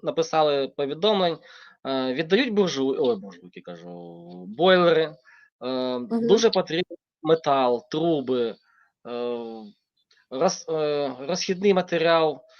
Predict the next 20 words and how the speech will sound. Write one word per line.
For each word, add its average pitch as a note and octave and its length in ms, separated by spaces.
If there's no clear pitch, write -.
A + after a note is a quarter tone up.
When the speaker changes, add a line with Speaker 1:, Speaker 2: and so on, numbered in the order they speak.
Speaker 1:
більш-менш E3 760
є, A3 240
але C#3 260
теж A#3 220
він E3+ 160
потрібен. C3+ 460
Нам F3 200
дуже D#3 200
допомагають C#3+ 520
волонтери, A#2+ 640
коли A#2+ 380
нам D3+ 280
передають C#3+ 680
і D3+ 120
електроди. B2 720
І D#3 600
от, D#3+ 420
е, D3+ 160
ми D#3 380
не-, D3 200